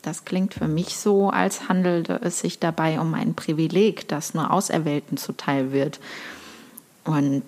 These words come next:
das finde ich unglaublich schade und mir gefällt diese Vorstellung ganz und gar nicht.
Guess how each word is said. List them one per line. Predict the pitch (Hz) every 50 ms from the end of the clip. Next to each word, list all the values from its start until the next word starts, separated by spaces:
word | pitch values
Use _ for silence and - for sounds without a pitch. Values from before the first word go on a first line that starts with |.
| -
das | - - - 147 - - - -
finde | - - 170 160 -
ich | 165 - -
unglaublich | 180 208 - 214 185 180 - 180 - -
schade | - - 214 190 202 202 175 175
und | 165 160
mir | 160 170
gefällt | 165 - 165 - - 175 190 185 -
diese | 175 160 190
Vorstellung | 170 - - 202 185 - - - 180 175 190 185
ganz | 175 170 156 175 - -
und | 170 160
gar | - 139 135 143
nicht. | 139 139 151 - -